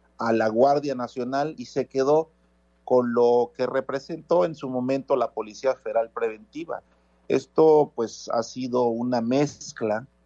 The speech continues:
entre la policía civil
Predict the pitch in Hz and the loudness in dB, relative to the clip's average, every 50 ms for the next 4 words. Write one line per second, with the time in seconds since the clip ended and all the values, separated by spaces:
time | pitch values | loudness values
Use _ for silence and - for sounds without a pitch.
0 | _ _ _ _ - - 104 98 101 98 - - 101 101 101 98 98 98 - - | _ _ _ _ -8 -4 -4 -4 -4 -4 -2 0 2 4 4 4 4 2 0 -4
1 | _ _ _ _ _ - 101 98 98 - - 101 101 98 101 - - - 127 131 | _ _ _ _ _ -2 -2 -2 0 0 0 0 0 0 -4 -2 2 4 6 6
2 | 127 131 127 120 113 107 104 98 - _ _ _ - - - 120 113 117 131 135 | 6 6 6 6 4 4 2 0 -4 _ _ _ -16 -10 -6 -4 -2 2 4 4
3 | 139 143 151 - | 4 4 4 0